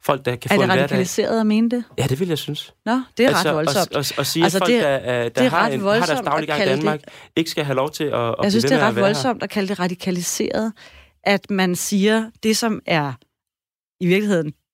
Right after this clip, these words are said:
Speaker 2: definitionen på flygtningebegrebet, nemlig at det er midlertidigt. Altså, jeg synes egentlig, det siger mere om dig, end det siger om mig. Fordi
Speaker 1: Det er mig, der er radikaliseret.
Speaker 2: Nej, men at du kald-, nej, jeg siger, det siger mere om dig, end det siger om mig,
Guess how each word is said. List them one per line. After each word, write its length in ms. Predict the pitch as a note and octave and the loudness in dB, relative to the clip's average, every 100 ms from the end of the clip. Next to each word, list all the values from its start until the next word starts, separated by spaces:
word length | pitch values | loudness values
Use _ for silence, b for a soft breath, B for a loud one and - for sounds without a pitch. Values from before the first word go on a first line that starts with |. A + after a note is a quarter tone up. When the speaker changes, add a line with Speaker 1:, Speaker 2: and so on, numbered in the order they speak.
| _ - | _ 0
Speaker 2:
definitionen 600 | F#3 D3+ D#3 C4 C4 B3+ | 0 0 0 0 2 0
på 100 | A#3 | 0
flygtningebegrebet, 800 | E3+ B3 C4+ G#3+ D#3+ C3+ D3+ - | 0 0 0 -2 -2 -2 -2 0
nemlig 260 | E3 D3 E3+ | 0 2 0
at 120 | F#3 | -2
det 60 | F#3 | 2
er 40 | |
midlertidigt. 580 | G3 B3 C4 - - - B B B | 2 0 -4 -4 -6 -6 B B B
Altså, 160 | F3 F#3+ | 0 2
jeg 100 | F#3+ | 2
synes 140 | B3+ | 2
egentlig, 220 | A3 F3+ | 2 2
det 80 | E3+ | 0
siger 160 | - A#3 | 2 2
mere 320 | G3 G#3+ A#3 | 4 2 2
om 100 | F3 | 0
dig, 300 | D#3+ E3+ G3 - | 0 0 0 -2
end 120 | G3+ | 0
det 80 | F3+ | 2
siger 160 | G3 | 2
om 60 | G3 | 2
mig. 300 | F#3 D3+ E3+ B B B - | 2 -2 -4 B B B -4
Fordi 220 | - G3+ | -2 0
Speaker 1:
Det 60 | C#3+ | 2
er 40 | C#3 | 0
mig, 80 | |
der 60 | F#3+ | 0
er 80 | E3 | 0
radikaliseret. 560 | B2+ A#2+ B2 C3 C3 A2 - _ _ A3 | -2 -2 -4 -4 -4 -6 -14 _ _ 0
Speaker 2:
Nej, 140 | A#3 | 4
men 160 | B3+ A#3+ | 4 2
at 200 | A3+ C#4 | 0 -2
du 60 | |
kald-, 240 | C4 C4 F#3 | -2 -2 0
nej, 220 | G3+ A#3+ | 0 0
jeg 120 | G3+ | 0
siger, 220 | - A#3 A3+ | -2 0 0
det 140 | A3 | 0
siger 160 | - C4 | 0 2
mere 220 | A#3+ B3+ | 4 4
om 100 | A3 | 2
dig, 260 | F3 G3 A#3 | 0 0 0
end 80 | G3 | -4
det 80 | |
siger 140 | F3 A#3+ | 0 0
om 20 | |
mig, 220 | F#3+ D#3 | 2 2